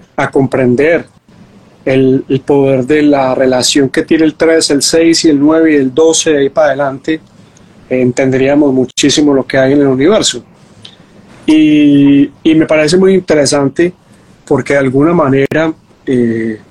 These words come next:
nos están re-, pues, nos están poniendo, vuelvo y repito, no solamente la geometría, sino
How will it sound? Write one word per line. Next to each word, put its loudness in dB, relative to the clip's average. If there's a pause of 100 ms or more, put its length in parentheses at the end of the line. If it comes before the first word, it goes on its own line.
(120)
nos -2 (280)
están -4
re-, -4
pues, -2
nos 0
están -4
poniendo, 0 (480)
vuelvo 2
y 0
repito, -2 (680)
no -2
solamente 0
la 2
geometría, 0
sino -2